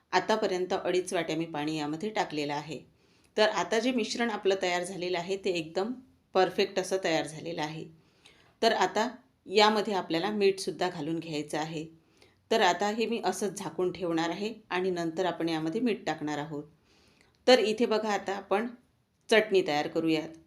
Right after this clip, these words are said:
तर चटणी तयार करण्यासाठी इथे एक वाटी ओल्या खोबऱ्याचे काप करून घेतलेले आहेत, ते घातलेले आहेत. त्याचबरोबर इथे दोन ते तीन चमचे एवढे भाजलेले शेंगदाणे आणि तेवढीच फुटाण्याची डाळसुद्धा घेतलेली आहे. आता यातल्या साहित्याचं प्रमाण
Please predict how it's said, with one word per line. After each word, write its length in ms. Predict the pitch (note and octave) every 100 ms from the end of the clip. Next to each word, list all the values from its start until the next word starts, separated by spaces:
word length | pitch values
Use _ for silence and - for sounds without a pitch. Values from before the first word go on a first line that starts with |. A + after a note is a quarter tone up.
| _
तर 60 | G#3
चटणी 420 | G#3 F#3 - A3 B3
तयार 220 | A#3+ G#3+
करण्यासाठी 640 | G#3 F#3 F#3 F#3 F3+ E3+
इथे 200 | E3+ D#3+ F#3 E3
एक 220 | F#3 F#3
वाटी 240 | F3 F3
ओल्या 260 | D#3 E3 D3+ D#3+
खोबऱ्याचे 380 | E3+ D#3+ D#3 F#3+
काप 340 | - D#3 D#3+
करून 240 | F#3 D#3+ E3
घेतलेले 360 | E3 D#3+ D3
आहेत, 180 | D3 G3+ -
ते 100 | A3
घातलेले 400 | D#3+ - - C3
आहेत. 240 | B2+ D3+ - - _ _ _
त्याचबरोबर 640 | F#3+ F#3 D#3+ F3 E3+ F3 F3
इथे 260 | E3+ - A#2+ - _ _ _ _
दोन 360 | E3+ G#3+ A#3+ A#3
ते 80 | A3+ A3+
तीन 180 | G#3 G#3+
चमचे 360 | A3 F#3 F3+ F3+
एवढे 180 | E3+
भाजलेले 460 | F#3 F#3 D3 E3+ F3
शेंगदाणे 560 | - D#3 D3 D3 D3+ G3+ - _
आणि 240 | D#3+ F#3 A#3+ - _
तेवढीच 400 | G#3+ G3 A3+ A#3 -
फुटाण्याची 480 | G#3+ F#3 D3 D#3+ F#3+
डाळसुद्धा 540 | E3+ D3 D#3+ E3 D#3
घेतलेली 420 | D3+ D#3+ D3 C#3+
आहे. 280 | C#3+ D#3 D#3+ - _ -
आता 240 | E3+ G3+
यातल्या 440 | G3+ F3+ F3 G3+ G#3+
साहित्याचं 540 | F3+ E3+ D#3+ F3+ F#3+
प्रमाण 320 | F3 E3 D#3+